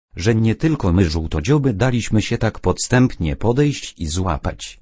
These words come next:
Ponadto tak duża liczba współtowarzyszy niedoli dodawała złudnego poczucia siły i bezpieczeństwa. Jakby każdy z nas odczuwał jakąś szczególną potrzebę przynależności do grupy i stada. Wśród nas olbrzymią większość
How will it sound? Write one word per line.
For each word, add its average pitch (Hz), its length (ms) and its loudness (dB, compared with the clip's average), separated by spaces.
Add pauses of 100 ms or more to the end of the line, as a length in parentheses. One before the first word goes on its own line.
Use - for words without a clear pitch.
(440)
Ponadto 82 540 -2
tak 107 220 0
duża 80 280 0
liczba 92 380 -2
współtowarzyszy 87 1040 0
niedoli 82 440 2
dodawała 78 560 0
złudnego 76 580 -2
poczucia 139 520 0
siły 131 340 2
i 127 280 -4
bezpieczeństwa. 87 960 -2 (480)
Jakby 90 420 0
każdy 90 360 -2
z 85 60 -2
nas 71 300 -2
odczuwał 123 540 -2
jakąś 71 520 -2
szczególną 85 640 0
potrzebę 104 500 0
przynależności 110 920 -2
do 85 120 0
grupy 85 340 0
i 104 240 -4
stada. 71 460 -6 (440)
Wśród 87 420 -2
nas 85 260 0
olbrzymią 78 640 0
większość 95 640 -2